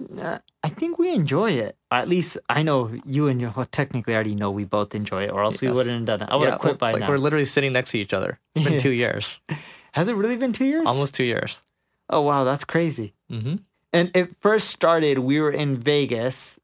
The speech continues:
Speaker 1: in my condo at that time.
Speaker 2: Yep.
Speaker 1: And we recorded the first ten episodes.
Speaker 2: And you turned off the A C, and it was, like, a hundred and ten degrees,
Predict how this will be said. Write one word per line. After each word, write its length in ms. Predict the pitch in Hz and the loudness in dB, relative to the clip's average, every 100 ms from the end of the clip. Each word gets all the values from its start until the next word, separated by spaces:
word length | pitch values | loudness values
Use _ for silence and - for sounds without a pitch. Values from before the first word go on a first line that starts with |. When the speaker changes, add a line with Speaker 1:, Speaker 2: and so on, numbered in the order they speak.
| _ _ _ _ _ | _ _ _ _ _
Speaker 1:
in 80 | 160 | -2
my 120 | 147 139 | 0 0
condo 500 | 147 147 127 113 110 | 0 0 0 0 0
at 140 | 110 | -2
that 180 | 107 110 | -4 -6
time. 400 | 120 110 127 156 - | -4 -4 -4 -8 -2
Speaker 2:
Yep. 240 | 131 - _ 147 | -2 -2 _ -4
Speaker 1:
And 100 | 139 | 0
we 80 | |
recorded 400 | 143 135 151 143 | 0 0 -2 0
the 80 | 127 | -2
first 260 | - 147 - | -2 -4 -2
ten 140 | 147 | -2
episodes. 520 | 143 165 196 240 - - | -2 -2 -2 -2 -6 -2
Speaker 2:
And 160 | 135 127 | 0 2
you 260 | 143 170 | 2 2
turned 360 | 165 - 156 151 | 0 2 4 4
off 180 | 156 156 | 2 2
the 100 | 123 | 2
A 140 | 131 | 4
C, 440 | 127 - 135 156 - - | 2 2 2 2 -2 0
and 120 | 123 | 2
it 40 | 131 | 4
was, 140 | 127 | 4
like, 140 | 131 - | 2 2
a 40 | |
hundred 320 | - 143 143 | 0 0 2
and 120 | 143 117 | 0 0
ten 200 | 131 127 | -2 -2
degrees, 580 | 123 117 123 156 - | -2 0 0 0 -4